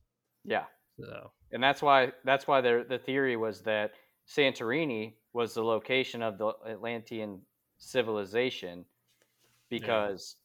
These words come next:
Speaker 1: they like, then they went to Crete. They, like, basically washed up on the shores of Crete because there was certain people that, like, got out of there,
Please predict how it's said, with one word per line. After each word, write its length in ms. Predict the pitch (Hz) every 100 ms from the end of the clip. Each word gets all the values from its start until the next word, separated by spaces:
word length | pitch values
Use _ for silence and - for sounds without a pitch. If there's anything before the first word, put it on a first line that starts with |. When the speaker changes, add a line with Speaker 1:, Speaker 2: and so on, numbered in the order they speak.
| _ _ _
Speaker 1:
they 640 | 123 113 120 117 113 107 - _ _ _ _ _
like, 420 | 110 98 95 - _ _ _ -
then 220 | 120 139
they 140 | 139 131
went 360 | 101 139 151
to 80 | 117
Crete. 440 | - 123 110 107 - _ _ _ -
They, 80 | 120
like, 280 | 120 - -
basically 300 | 139 - 107
washed 400 | 107 113 - 123
up 120 | 123
on 100 | 110
the 60 |
shores 300 | 95 120 120
of 80 | 98
Crete 380 | - 98 95 -
because 280 | 104 110 98
there 100 | 104
was 120 | 101
certain 340 | - 147 - 131
people 280 | 143 147 117
that, 160 | 113
like, 280 | 110 107 - _ _ _ _ -
got 220 | 117 110
out 200 | 113 131
of 100 | 98
there, 340 | 95 92 90